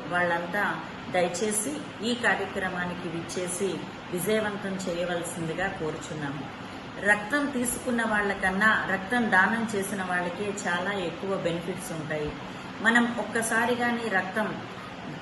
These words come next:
ఇవ్వగలిగితే మన బాడీలో ఉన్న ఎక్స్ట్రా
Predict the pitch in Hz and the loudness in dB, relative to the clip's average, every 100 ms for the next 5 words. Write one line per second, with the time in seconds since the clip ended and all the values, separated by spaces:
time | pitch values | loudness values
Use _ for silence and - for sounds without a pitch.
0 | - - - - - 202 190 220 214 196 | -10 -12 -10 -10 -2 2 4 6 6 4
1 | 196 220 202 175 - - - - - 175 | 2 2 2 -2 -6 -10 -12 -12 -10 0
2 | 208 240 262 - - 180 214 226 254 254 | 4 6 6 4 -2 4 6 6 4 4
3 | 226 233 220 180 185 196 - - 240 233 | 2 2 0 0 -2 -2 -2 2 4 4
4 | - | 2